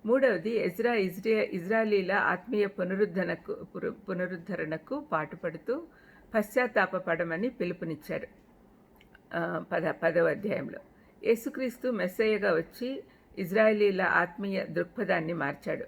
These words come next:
ఆయన మొదటి సందేశమే అది, "మారుమనసు పొందండి, దేవుని రాజ్యం సమీపిస్తుంది" అని చెప్పి. ఆచార-, ఆచారాల నుండి బయటికి రమ్మని కూడా చెప్పాడు.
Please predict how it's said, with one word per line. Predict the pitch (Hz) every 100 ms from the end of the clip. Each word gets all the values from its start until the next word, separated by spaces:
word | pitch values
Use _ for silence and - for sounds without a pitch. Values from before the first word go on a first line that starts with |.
| -
ఆయన | 170 160
మొదటి | 160 160 208 202
సందేశమే | 202 170 165 190 190 190 190 202 -
అది, | 214 - - - - -
"మారుమనసు | - 175 180 180 170 -
పొందండి, | 165 160 165 147 185 185 - - -
దేవుని | 180 175 165
రాజ్యం | 165 156 170
సమీపిస్తుంది" | 170 160 151 - 165 - 151 135 147
అని | 139 -
చెప్పి. | - - - - - - - - -
ఆచార-, | 190 196 233 226 - -
ఆచారాల | 185 196 233 220
నుండి | 214 202 190 226
బయటికి | 240 180 175 196 190
రమ్మని | 165 175 185
కూడా | 170 220
చెప్పాడు. | 220 - 156 -